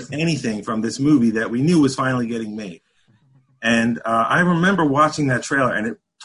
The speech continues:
totally blew my mind. It was like, "I cannot, I cannot believe I'm actually gonna see this movie." It was sort of like the feeling I had when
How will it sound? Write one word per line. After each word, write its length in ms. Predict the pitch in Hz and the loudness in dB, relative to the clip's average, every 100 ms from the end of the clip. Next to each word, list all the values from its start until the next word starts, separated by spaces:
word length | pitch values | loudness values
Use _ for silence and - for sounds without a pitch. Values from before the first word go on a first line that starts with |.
| - | -8
totally 320 | 190 180 165 135 | 0 2 4 2
blew 180 | 123 | 4
my 160 | 117 101 | 2 0
mind. 240 | 87 80 - _ | -4 -8 -18 _
It 60 | 139 | -4
was 160 | 143 143 | -2 0
like, 180 | 143 135 | 0 0
"I 120 | 123 | -4
cannot, 520 | 117 - 185 156 - _ _ _ - | -4 -2 0 0 -4 _ _ _ -16
I 60 | 131 | -6
cannot 260 | - 196 156 | 0 0 4
believe 200 | 156 127 | 4 4
I'm 160 | 117 | 2
actually 340 | 120 135 123 117 | 0 -2 -6 -2
gonna 160 | 117 | -2
see 180 | 107 117 | -2 -4
this 180 | 104 101 | -4 -6
movie." 280 | 85 82 - _ _ _ _ - | -10 -12 -16 _ _ _ _ -12
It 60 | 123 | -2
was 280 | 131 - - | -2 -2 -6
sort 200 | 190 196 | 0 0
of 100 | 151 | 2
like 220 | 147 139 131 | 2 0 -2
the 80 | |
feeling 340 | 127 139 135 123 | -2 0 2 2
I 80 | 117 | 0
had 240 | 120 107 | 0 0
when 300 | 107 101 95 | -2 -2 -4